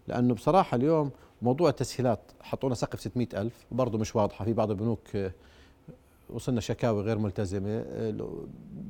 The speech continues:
طلبنا تعديل الشروط، طلبنا رفعها لمليون أو أكثر لسلع أساسية مثل السكر والرز وغيره. اليوم هذا، هذا اليوم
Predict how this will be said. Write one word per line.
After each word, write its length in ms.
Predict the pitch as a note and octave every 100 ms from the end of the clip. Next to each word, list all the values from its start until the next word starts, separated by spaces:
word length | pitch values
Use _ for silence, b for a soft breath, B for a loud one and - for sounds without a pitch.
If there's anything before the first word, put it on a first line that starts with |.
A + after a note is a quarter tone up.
| - -
طلبنا 380 | B2 B2+ A#2 A2
تعديل 380 | G#2+ G2 B2+
الشروط، 420 | G#2+ - G2+ G2+ B2 - b b b b _
طلبنا 260 | A#2 C3 C#3+
رفعها 200 | C#3 D3+
لمليون 480 | D#3 E3+ G#3 F#3+ -
أو 180 | A2
أكثر 280 | E3 - C3
لسلع 400 | A#2 G2+ - C#3
أساسية 300 | G#2 G#2+ C3
مثل 100 | G#2 -
السكر 380 | - - G#2+
والرز 280 | F#2+ G#2+ F2
وغيره. 300 | F#2+ G2 E2+ E2 - b b b b b -
اليوم 160 | D3+
هذا، 300 | C#3+ D#3+ B2+
هذا 220 | A2 C3+ A2+
اليوم 480 | A2 C3 C3+ C3